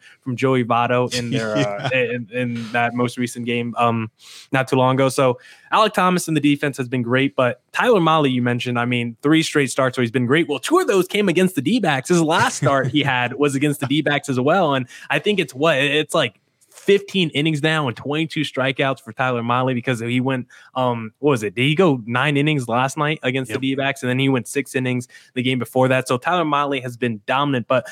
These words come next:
Speaker 1: why is it only against the D-backs? I mean, the D-backs are terrible
Speaker 2: <laughs>
Speaker 1: apparently against hitting the fastball. And Tyler Mahle, I counted eleven of his twelve strikeouts against the D-backs came via the fastball last night. So why is that fastball only effective against the D-backs and not any other teams, it seems?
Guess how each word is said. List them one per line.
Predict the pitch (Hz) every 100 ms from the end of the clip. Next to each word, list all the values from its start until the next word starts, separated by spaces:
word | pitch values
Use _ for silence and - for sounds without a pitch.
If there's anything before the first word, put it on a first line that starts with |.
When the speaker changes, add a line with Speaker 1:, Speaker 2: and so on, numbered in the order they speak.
| - -
Speaker 1:
why | 220
is | 277
it | 233
only | 190 208
against | 165 165 -
the | 127
D-backs? | 139 123 110 -
I | 143
mean, | 147
the | 135
D-backs | 226 240 196 180 156
are |
terrible | 147 170 175 156 143
Speaker 2:
<laughs> | 151
Speaker 1:
apparently | 143 131 127 120 117 - -
against | 143 156 139
hitting | 190 175 165
the | 123
fastball. | - 151 151 147 - 147 143 131
And | 123
Tyler | 139 180 156
Mahle, | 139 139 123 120
I | 117
counted | - 143 131 120
eleven | 131 143 160 160
of | 147
his | 127
twelve | - 143 127
strikeouts | - 123 123 117 -
against | 113 -
the |
D-backs | 110 110 110 107 - _ _
came | - 156 151 127
via | 135 139
the | 120
fastball | 123 117 - 120
last | 113 117 -
night. | 127 127
So | 135 - _
why | 233 294
is | 262
that | 202
fastball | 185 185 180 170 160
only | 156 160 135
effective | - 143 139 123
against | 131 123
the | 117
D-backs | 123 110 110 -
and | 131
not | 123 120
any | 120
other | 117 104
teams, | 120 110 98
it |
seems? | - 101 95